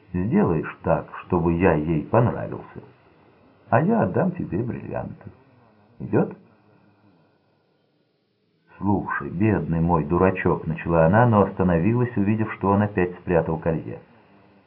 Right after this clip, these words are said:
«Ты его не получишь, пока не уговоришь ее. Скажи ей, что я не сделаю ей ничего плохого.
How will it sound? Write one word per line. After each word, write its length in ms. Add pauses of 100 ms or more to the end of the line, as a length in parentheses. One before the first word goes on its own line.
(1200)
«Ты 80
его 520
не 200
получишь, 800
пока 340
не 140
уговоришь 680
ее. 120 (1160)
Скажи 340
ей, 300
что 240
я 180
не 200
сделаю 460
ей 160
ничего 440
плохого. 600